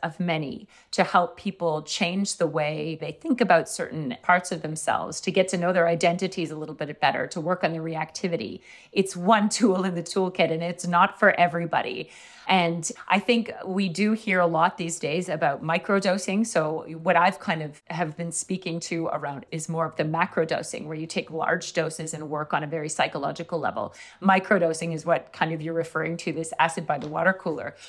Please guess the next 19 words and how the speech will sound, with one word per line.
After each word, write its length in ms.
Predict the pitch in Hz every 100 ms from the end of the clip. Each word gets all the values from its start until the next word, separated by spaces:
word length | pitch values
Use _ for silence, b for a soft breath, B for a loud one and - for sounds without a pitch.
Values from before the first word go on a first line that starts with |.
| B -
would 160 | 160
be 140 | 175 165
taking 480 | - 175 175 160
really 280 | 160 180 170
barely 440 | 156 190 175 170 165
perceptible 760 | - 160 - 160 - 160 151
doses 520 | 151 165 165 160 160
that 180 | 180 170
you 80 | 180
don't 220 | 175 156
really 240 | 170 170 151
notice 480 | 151 156 - -
that 180 | - 139
kind 160 | - 160
of 140 | 160
work 280 | 151 160 165
in 80 | 143
the 80 | -
background. 580 | - 160 - 82 -